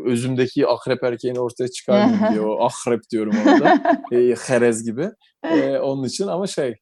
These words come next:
Speaker 1: e, aslında bilinebilir bir şey olduğunu ben de düşünüyorum. Bir sonraki soru. Bir sevgilin olsa ilişkinin bütün özel günlerini hatırlar mısın sence? Ve neden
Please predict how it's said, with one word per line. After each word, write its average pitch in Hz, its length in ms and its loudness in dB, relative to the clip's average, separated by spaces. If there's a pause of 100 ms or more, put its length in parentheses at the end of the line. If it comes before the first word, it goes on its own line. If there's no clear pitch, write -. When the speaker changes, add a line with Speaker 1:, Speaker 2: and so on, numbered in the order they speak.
(220)
Speaker 1:
e, 135 240 -8
aslında 147 600 -4
bilinebilir 135 460 -4
bir 117 180 -10
şey 123 140 -2
olduğunu 131 160 -2
ben 117 180 0
de 135 100 -6
düşünüyorum. 113 420 -8
Bir 180 60 0
sonraki 160 360 0
soru. 123 220 0
Bir 180 40 2
sevgilin 196 420 2
olsa 202 420 -4 (500)
ilişkinin 175 480 -2
bütün 202 220 -6
özel 170 280 0
günlerini 165 280 -6
hatırlar 160 440 -2
mısın 120 240 -10
sence? 120 400 -8
Ve 175 140 2 (180)
neden 165 500 -2